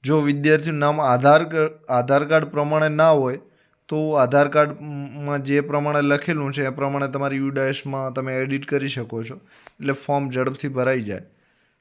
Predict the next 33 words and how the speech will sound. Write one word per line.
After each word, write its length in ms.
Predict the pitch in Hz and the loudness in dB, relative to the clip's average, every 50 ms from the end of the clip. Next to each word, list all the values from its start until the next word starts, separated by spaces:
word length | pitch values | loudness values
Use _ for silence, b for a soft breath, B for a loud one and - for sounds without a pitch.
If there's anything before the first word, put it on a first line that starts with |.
| _ _ - | _ _ -6
તો 200 | 147 143 143 143 | -4 -2 0 2
આધાર 380 | 135 120 113 113 131 135 135 | 2 2 2 4 4 2 2
કાર્ડ 260 | 135 143 139 135 135 139 | 2 0 0 0 -2 -4
પ્રમાણે 680 | 135 135 135 135 135 135 139 139 139 135 135 131 - - _ _ - - | -6 -6 -4 -4 -4 -4 -4 -4 -6 -8 -10 -12 -14 -18 _ _ -12 -8
ફોર્મ 240 | 139 131 131 127 | -8 -6 -6 -4
ભરવાનું 640 | 123 123 120 123 127 131 127 131 135 135 131 - - - _ _ _ _ _ _ _ _ _ _ _ _ _ _ _ _ | -4 -2 -2 0 0 0 -2 -2 -6 -10 -12 -14 -16 -20 _ _ _ _ _ _ _ _ _ _ _ _ _ _ _ _
આમાં 260 | - 127 127 127 131 131 | -6 -6 -4 -2 -2 0
લખેલું 480 | 123 123 123 - 143 127 131 135 131 | -2 -2 -2 -4 -6 -6 -6 -8 -10
છે. 120 | - - - - b b b b b b b - | -12 -14 -18 -20 b b b b b b b -2
તો 80 | - | 4
આપ 200 | 165 151 156 156 | 6 6 6 4
સૌનો 360 | - - 170 160 160 170 170 170 | 2 -2 0 0 0 0 0 2
આભાર. 420 | 165 143 123 120 139 147 160 156 | 4 4 6 6 8 8 8 6
એક્ઝામ 320 | 143 131 123 131 143 143 | 4 2 0 0 -2 -2
સાથી 280 | 139 - 151 139 135 139 | 0 0 -2 -2 -2 -4
ચેનલ 280 | 135 143 143 139 139 127 | -4 -4 -4 -4 -4 -4
જરૂર 240 | 123 127 131 139 | -4 -4 -2 -4
સબસ્ક્રાઇબ 640 | 139 139 - 135 127 - - - - 143 139 139 139 | -6 -6 -6 -6 -6 -6 -8 -4 0 0 0 0 0
કરો, 280 | 139 147 135 143 143 | 0 0 0 2 0
તમારા 320 | 139 139 135 127 135 135 135 | 0 -2 -2 -2 -2 -2 -4
મિત્રો 260 | 135 131 131 135 135 | -4 -6 -6 -6 -4
જોડે 220 | 131 135 139 135 | -2 -2 -2 -2
શેર 280 | 131 - - 143 135 135 | -4 -4 -2 -2 -2 -2
પણ 200 | 139 147 139 135 | -4 -6 -8 -6
કરતા 360 | 120 127 120 117 117 120 110 | -4 -6 -6 -6 -4 -4 -4
રહો. 300 | 113 120 131 143 - b b b b b b b b | -2 -4 -4 -6 -10 b b b b b b b b
મનમાં 420 | 139 151 156 165 170 170 170 165 156 | 0 2 2 2 2 2 0 0 0
કોઈ 140 | 170 165 147 | 0 -2 0
પ્રશ્ન 380 | 160 156 156 156 - - 156 | 0 0 0 0 0 -2 -4
હોય 280 | 151 147 151 147 139 - - - _ _ - | -2 0 2 0 0 -2 -6 -16 _ _ -6
તો 180 | 151 147 143 143 | -4 0 2 4
આપ 280 | 139 139 139 139 - - _ _ - | 4 4 2 0 -4 -18 _ _ -8
અચૂક 280 | 135 139 135 147 143 | -8 -6 -6 -6 -10